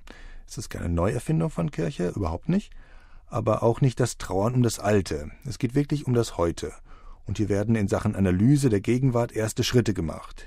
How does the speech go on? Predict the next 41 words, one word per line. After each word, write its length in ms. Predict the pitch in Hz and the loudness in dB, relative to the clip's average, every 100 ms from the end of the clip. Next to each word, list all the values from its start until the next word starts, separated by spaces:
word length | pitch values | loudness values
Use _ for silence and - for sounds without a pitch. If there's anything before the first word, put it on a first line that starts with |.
| - | -12
die 80 | 92 | -8
die 160 | 87 82 | -6 -4
Synode 400 | 85 82 85 85 | -2 -2 -2 -2
selber 320 | 87 90 90 | 0 2 2
sicherlich 360 | 90 95 90 - - - | 2 0 0 -4 -20 -8
noch 180 | 87 - - - | -8 -8 -10 -6
vertiefen 500 | 101 - 113 117 107 | -4 2 4 6 8
wird, 220 | 107 - - - | 8 4 -12 -14
etwa 240 | - 98 90 | -8 -2 0
in 100 | 85 | -2
der 100 | 80 | -2
Frage 380 | 82 85 87 | 0 0 0
der 320 | 82 78 80 - | -2 -2 -2 -4
ökonomischen 760 | 107 98 92 90 90 - 90 92 | -4 2 4 6 4 2 2 2
oder 260 | 87 80 | 0 -2
sozialen 400 | 90 85 101 104 | -4 0 2 4
Bedingungen, 540 | 104 113 110 104 104 92 | 4 6 8 8 8 6
der 240 | 82 78 | 2 -4
Globalisierung 760 | - 90 95 95 104 101 101 - - - - - - | -2 0 2 2 2 4 2 0 -12 -20 -20 -18 -8
oder 280 | - - 92 | -4 -2 -2
auch 180 | 85 | -4
in 80 | 92 | -2
der 200 | 87 87 - | -4 -4 -8
Veränderung 440 | - 95 92 90 92 | -6 -2 2 2 4
der 100 | 98 | 6
Medienwelt. 580 | 101 98 85 - - - - - - | 6 6 4 0 -8 -18 -20 -20 -8
Das 160 | 107 131 | -4 0
sind 200 | 131 - | 0 2
neue 320 | 107 123 151 | 4 4 4
Bedingungen 540 | 143 117 123 123 120 | 4 6 8 8 6
für 220 | - 120 120 | 4 2 2
die 100 | 117 | 4
Kirche 460 | 110 101 104 95 - - - | 6 6 4 0 -2 -14 -12
und 160 | 123 117 | -8 -4
unter 200 | 92 85 | -2 0
denen 360 | 95 101 98 - | 4 6 4 4
muss 240 | 95 95 | 0 0
sie 120 | - 95 | 0 0
sich 320 | 98 - - | 0 -2 -4
neu 320 | 98 82 85 - | 0 0 0 -4
finden. 440 | - 101 80 71 | -2 2 2 0